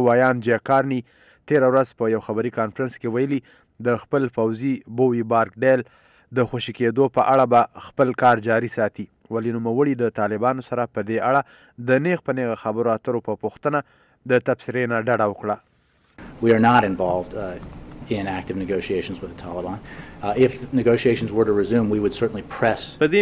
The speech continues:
Speaker 3: موضوع
Speaker 2: the case
Speaker 3: زموږ د
Speaker 2: of
Speaker 3: طالبانو سره
Speaker 2: Sergeant
Speaker 3: خبرې
Speaker 2: Burdell.
Speaker 3: اترې
Speaker 2: In the
Speaker 3: نه کیږي.
Speaker 2: meantime, we
Speaker 3: او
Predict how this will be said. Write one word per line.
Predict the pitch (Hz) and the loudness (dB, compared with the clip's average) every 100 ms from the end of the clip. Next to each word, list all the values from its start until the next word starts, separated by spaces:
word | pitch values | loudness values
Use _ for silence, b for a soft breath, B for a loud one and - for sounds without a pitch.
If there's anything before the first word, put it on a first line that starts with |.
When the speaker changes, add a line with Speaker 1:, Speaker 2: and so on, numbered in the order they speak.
| 196 | 4
Speaker 3:
موضوع | 190 196 | 2 2
Speaker 2:
the | 196 | 0
case | 143 | 2
Speaker 3:
زموږ | 175 180 | 0 -2
د | 165 | -2
Speaker 2:
of | 147 | 0
Speaker 3:
طالبانو | 135 131 147 160 | 0 -2 -2 -4
سره | 156 170 | -2 -4
Speaker 2:
Sergeant | 165 127 | -2 -2
Speaker 3:
خبرې | 139 135 | -2 -2
Speaker 2:
Burdell. | 131 | -2
Speaker 3:
اترې | 151 147 | -4 -2
Speaker 2:
In | 131 | -2
the | 117 | -2
Speaker 3:
نه | 123 | -4
کیږي. | 113 113 104 | -4 -4 -6
Speaker 2:
meantime, | 104 98 | -10 -6
we | |
Speaker 3:
او | 113 | -4